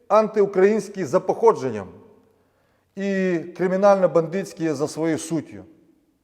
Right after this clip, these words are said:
По своїй глибині це уформовання, яке веде до геноциду нашої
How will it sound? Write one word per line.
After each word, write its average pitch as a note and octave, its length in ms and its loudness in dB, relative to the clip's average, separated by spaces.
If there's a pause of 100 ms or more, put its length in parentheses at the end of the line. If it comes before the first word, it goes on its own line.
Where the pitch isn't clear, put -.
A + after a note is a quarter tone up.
(1700)
По F#3+ 580 10 (220)
своїй G#3+ 600 2 (1000)
глибині G#3+ 720 4 (340)
це G#3+ 460 4 (960)
уформовання, F#3 880 4 (600)
яке E3+ 320 4
веде F#3 240 4
до E3+ 100 0
геноциду E3 480 -2
нашої D3 460 -2